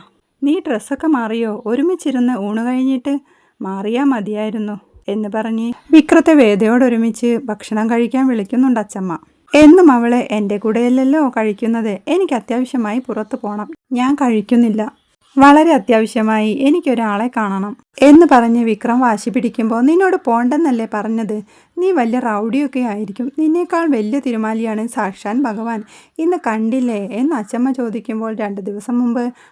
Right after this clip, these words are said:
വണ്ടി ഇടിച്ച് റോഡിൽ കിടത്തിയതും പരമശിവനാണോ?" "അച്ചമ്മ ചെന്ന് ഊണ് കഴിക്കാൻ നോക്ക്, അവൾക്കും കൊടുത്തേക്ക്, എനിക്ക് ചില കാര്യങ്ങളൊക്കെ ചെയ്തു തീർക്കാനുണ്ട്. ഇത്രയും കാലം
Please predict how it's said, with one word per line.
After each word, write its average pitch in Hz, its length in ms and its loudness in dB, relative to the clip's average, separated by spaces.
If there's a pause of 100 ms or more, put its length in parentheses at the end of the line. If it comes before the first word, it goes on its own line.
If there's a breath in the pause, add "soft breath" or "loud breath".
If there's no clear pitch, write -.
(120)
വണ്ടി 330 280 0
ഇടിച്ച് 254 340 -2
റോഡിൽ 220 300 -4
കിടത്തിയതും 240 640 -6 (460 soft breath)
പരമശിവനാണോ?" 285 880 -2 (300)
"അച്ചമ്മ 339 360 6
ചെന്ന് 233 300 4
ഊണ് 262 240 4
കഴിക്കാൻ 220 420 0
നോക്ക്, 202 260 -4 (120)
അവൾക്കും 320 380 2
കൊടുത്തേക്ക്, 208 560 -4 (140)
എനിക്ക് 320 300 0
ചില 233 160 -4
കാര്യങ്ങളൊക്കെ 233 760 -2 (440 soft breath)
ചെയ്തു 302 280 -2
തീർക്കാനുണ്ട്. 214 640 -4 (260)
ഇത്രയും 214 320 -6
കാലം 226 260 -2